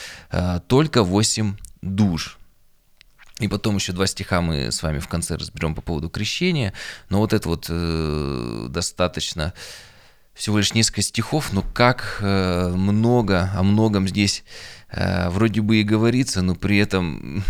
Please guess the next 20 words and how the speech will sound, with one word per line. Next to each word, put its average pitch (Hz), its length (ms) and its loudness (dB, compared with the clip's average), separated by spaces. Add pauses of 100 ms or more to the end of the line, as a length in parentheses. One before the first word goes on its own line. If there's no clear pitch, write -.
(260)
<laughs> - 360 -16
и 92 100 -2
мы 101 240 4
не 110 180 4
видим 113 360 2
здесь 90 280 -2
каких-то - 460 -4
подробностей. 98 760 0
Давайте 107 340 0
попробуем 92 640 -2
разобраться, 95 760 0 (360)
э, 87 1400 0 (600)
посмотрев 101 540 0
на 92 100 -2
другие 113 540 0 (260)
тексты - 380 -4
Священного 98 500 -2
Писания, 90 680 -2
на, 87 400 0 (340)
э, 85 720 -2